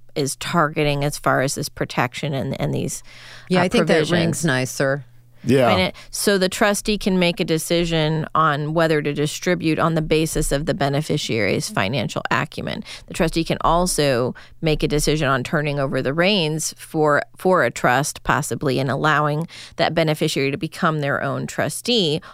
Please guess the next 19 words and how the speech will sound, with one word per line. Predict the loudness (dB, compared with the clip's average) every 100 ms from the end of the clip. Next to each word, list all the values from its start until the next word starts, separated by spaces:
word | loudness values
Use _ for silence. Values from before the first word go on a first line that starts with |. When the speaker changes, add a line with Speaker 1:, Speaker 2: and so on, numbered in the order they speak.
| -4
Speaker 1:
on | 0 0
the | 0
basis | 0 -2 -2 -4 -2
of | 0
financial | 0 -2 -2 -4 -2
acumen | -2 -2 -2 -2 -2 -4 -12 -20 -8 0
or | 2 2 2
not. | 0 2 0 -4 -12 -6
A | -4
lack | 2 2 2
of | -2
financial | 0 0 0 -2 -2
acumen | 0 -2 -2 -4 -4 -4
will | -8
kind | -4 -4
of | -4 -8 -20 -20 -14
tighten | -4 -2 -2 -4 -6 -6
those | -6 -6 -8
reins. | -8 -8 -8 -12 -12 -12 -8